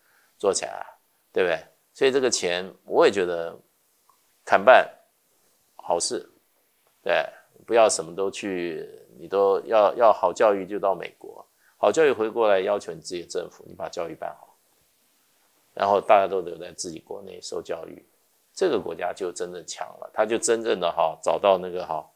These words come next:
找到他那个哈，那个强盛的那个根了，一定要好的教育，永远都靠别人不行了。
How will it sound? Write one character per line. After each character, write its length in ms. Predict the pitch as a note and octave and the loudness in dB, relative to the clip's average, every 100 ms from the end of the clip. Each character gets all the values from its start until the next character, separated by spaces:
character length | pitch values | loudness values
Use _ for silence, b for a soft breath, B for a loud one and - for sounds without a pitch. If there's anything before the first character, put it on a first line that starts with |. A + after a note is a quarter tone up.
| _ _ _ _ | _ _ _ _
找 160 | - F#2 | 0 2
到 200 | G2+ G2+ | 6 4
他 140 | F#2 | 4
那 120 | G2 G2 | -2 -4
个 160 | F2 | -6
哈， 300 | D#2 D#2 D#2 - _ _ _ _ | -6 -6 -8 -16 _ _ _ _
那 200 | A#2 A2 | -4 -2
个 120 | F#2+ | 0
强 420 | - - D#2+ E2 G#2 | -4 -2 -2 -4 -4
盛 300 | - A#2+ E2+ | 0 0 -2
的 100 | F2 | -10
那 80 | F#2+ | -12
个 100 | E2 - | -12 -16
根 300 | - F2 E2 | -8 -8 -8
了， 160 | D#2+ - _ _ _ _ | -18 -20 _ _ _ _
一 120 | - B2 | -10 0
定 100 | C#3 | 2
要 100 | A2 | 2
好 160 | D#2 | 0
的 100 | - | -8
教 260 | - F2+ E2 | -10 -8 -8
育， 180 | E2+ E2 _ | -12 -20 _
永 100 | - | -6
远 80 | C#3+ | -4
都 80 | B2+ | -4
靠 220 | C3 C#3 | 2 2
别 220 | G#2 F2 | 2 -6
人 160 | E2 - | -10 -16
不 80 | - | -16
行 180 | - | -16
了。 60 | - | -16